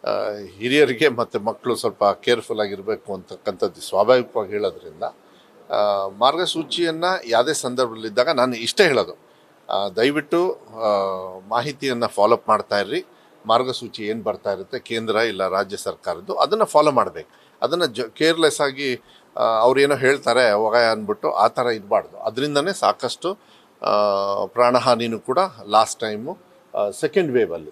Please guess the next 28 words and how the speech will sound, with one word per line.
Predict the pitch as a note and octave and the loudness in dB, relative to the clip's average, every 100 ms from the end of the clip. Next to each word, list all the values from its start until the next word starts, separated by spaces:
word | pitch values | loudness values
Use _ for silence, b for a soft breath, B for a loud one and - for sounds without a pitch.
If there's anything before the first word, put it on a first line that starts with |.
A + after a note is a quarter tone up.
| - | -4
ಆಗಿರ್ತಕ್ಕಂಥ, | - A#2+ G#2+ - - G#2+ | -2 0 -2 -10 -12 -8
ಈಗ | B2+ C3 | -8 -2
ಫಸ್ಟ್ | D3+ D3 E3 | -2 -2 -2
ವೇವಲ್ಲಿ | D#3 D3 C#3 | 0 0 0
ಏನೋ | C#3+ | 0
ಅಂಥದ್ದಾಗಲಿಲ್ಲ | C3+ B2 C3+ B2 C#3 C#3 A#2+ G#2 | 0 0 2 2 2 -2 0 0
ಅಂತೇಳಿ | F#2+ F#2+ G2+ C3+ b b b | 0 -6 -8 -10 b b b
ಸೆಕೆಂಡ್ | D3 D3+ D#3 | -2 0 4
ವೇವಲ್ಲಿ | C3+ C3+ C#3 | 4 4 4
ಯಾರೂ | A2+ C3 | 4 4
ಕೇರೇ | - C3+ C3+ | 2 2 4
ಮಾಡಲಿಲ್ಲ, | A2+ G#2 F2 E2 G2 | 4 0 -2 -6 -6
ಅಲ್ಲಿ | - C#3 D#3 | -2 -4 -2
ಸಿಕ್ಕಾಕೊಂಡ್ಬಿಟ್ರಿ | C#3+ - G#2 G2 F2 F#2 | -6 -6 -6 -8 -12 -10
ಎಲ್ಲ. | E2 D#2 - B B B | -10 -10 -16 B B B
ಆಮೇಲೆ | A#2+ B2+ A#2+ | -4 0 -2
ಅದು | A2+ A2+ A2+ A2+ A#2 | -2 -4 -6 -10 -10
ಇದು | C3+ D#3 | -8 -4
ಕೂಡ | D3 | -2
ಜಾಸ್ತಿ | C3+ G#2+ G#2 - F2+ | -2 -2 -4 -6 -20
ಇತ್ತು. | - - - | -20 -16 -8
ಅದಕ್ಕೆ, | B2 D#3+ B2 A#2 b b b - | -6 -2 -2 -4 b b b -6
ಆ, | G2 | -4
ಮಾಹಿತಿನ | G2+ C#3+ G3 G3 E3+ | 0 0 0 0 0
ಯಾವಾಗಲೂ | D#3+ A#2+ B2+ B2 | 2 4 2 0
ಕೂಡ | - A#2+ | -4 -2
ಗಮನ | C#3 G#2 A2 | 0 -2 -2
ಇಡಬೇಕು. | A2 F#2+ D#2 D#2+ - - | -2 -4 -8 -14 -18 -20